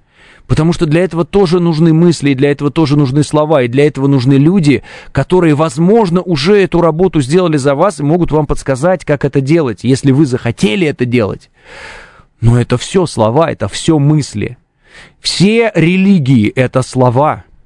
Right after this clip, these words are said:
Все идеологии — это слова.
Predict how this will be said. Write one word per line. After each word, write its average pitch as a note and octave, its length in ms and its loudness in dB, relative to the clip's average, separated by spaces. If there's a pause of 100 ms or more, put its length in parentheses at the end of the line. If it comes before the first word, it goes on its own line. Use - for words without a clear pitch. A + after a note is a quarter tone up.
(400)
Все F#3+ 600 0 (100)
идеологии — E3+ 1160 0
это C#3 280 0
слова. B2+ 640 -2